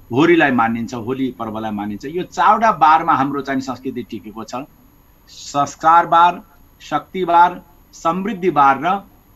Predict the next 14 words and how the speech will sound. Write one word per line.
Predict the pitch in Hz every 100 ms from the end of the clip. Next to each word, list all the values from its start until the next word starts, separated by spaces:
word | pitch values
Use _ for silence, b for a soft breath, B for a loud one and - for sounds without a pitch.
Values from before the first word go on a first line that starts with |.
| _
श्रृङ्गार | - 160 185 185 180 147
बार। | 104 90 - _ _ _ _ -
यानि | 165 202
कि | 185
हामीलाई | 156 190 196 185
संस्कार | 139 156 175 175
पनि | 170 185
चाहिएको | 180 175 180 185
छ, | - 190 202 _ _ _ _
शक्ति | - 147 - 202
पनि | 196 202
चाहिएको | 190 170 180 180
छ | 170 190 208 - _ _ _ -
र, | 147